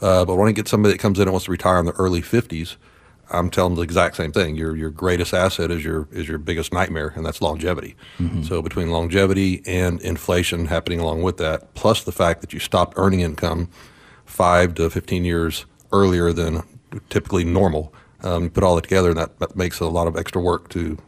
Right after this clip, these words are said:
Speaker 1: to make that portfolio last a lot longer.
Speaker 2: So is the solution just to try not to live too long?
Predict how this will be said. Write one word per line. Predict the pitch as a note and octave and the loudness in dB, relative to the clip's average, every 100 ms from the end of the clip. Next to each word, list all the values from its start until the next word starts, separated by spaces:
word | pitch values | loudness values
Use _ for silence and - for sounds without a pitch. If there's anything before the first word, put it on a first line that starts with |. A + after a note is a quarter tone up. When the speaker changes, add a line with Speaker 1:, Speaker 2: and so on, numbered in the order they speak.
| _ | _
Speaker 1:
to | F2 | -2
make | F2 - | 0 0
that | D#2+ - - - | -2 -4 -12 -4
portfolio | G#2 - F#2 D#2+ | -2 2 2 2
last | E2+ D#2 - | 0 -2 -2
a | |
lot | D#2 | -2
longer. | E2+ D#2+ D#2 - _ - - - _ | -2 -4 -8 -16 _ -20 -20 -20 _
Speaker 2:
So | - A#2 | 2 4
is | A#2 | 6
the | A#2 | 4
solution | - A#2+ A#2 A#2+ A#2+ G2+ | 4 6 8 6 6 4
just | A2 - | 2 4
to | A2+ F#2+ | 4 4
try | E2+ A#2+ G#2 | 4 4 6
not | G#2 F#2 | 4 2
to | F#2+ | 2
live | F#2 F#2 | 0 2
too | - G2 | 2 4
long? | G2+ G2+ | 6 4